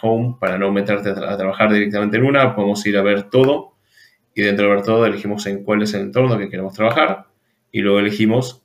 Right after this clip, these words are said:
ver todos los recursos. Cuando hacemos eso, tenemos a la, a la derecha el árbol de los componentes, a la, perdón, a la izquierda el árbol de los componentes, podemos filtrarlo de esa forma,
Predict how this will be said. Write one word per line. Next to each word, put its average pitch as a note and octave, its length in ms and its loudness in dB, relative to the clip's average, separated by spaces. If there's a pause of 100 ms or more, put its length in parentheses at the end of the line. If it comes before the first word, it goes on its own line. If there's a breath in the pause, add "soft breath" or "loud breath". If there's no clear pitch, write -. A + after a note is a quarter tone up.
(140)
ver G#2 380 -2
todos G#2 200 0
los G2+ 140 -4
recursos. G2 400 -6
Cuando G2+ 260 -4
hacemos B2 280 2
eso, C#3 400 2 (480 loud breath)
tenemos A2 360 2
a A2 80 4
la, G#2 300 4
a G2+ 160 0
la G#2+ 100 4
derecha A#2+ 360 4
el G2+ 100 2
árbol G#2 320 2
de G2+ 100 0
los G2 140 -2
componentes, G#2+ 680 -2
a G#2+ 60 0
la, G#2+ 160 -2
perdón, G#2+ 180 0
a F#2 40 -2
la G2 60 -4
izquierda G#2+ 280 -2
el G#2 80 0
árbol A2 180 0
de G2+ 60 -2
los G#2 120 -6
componentes, B2 420 0
podemos - 280 -10
filtrarlo A2+ 520 -2
de A2+ 80 0
esa A#2 160 -6
forma, D3 400 0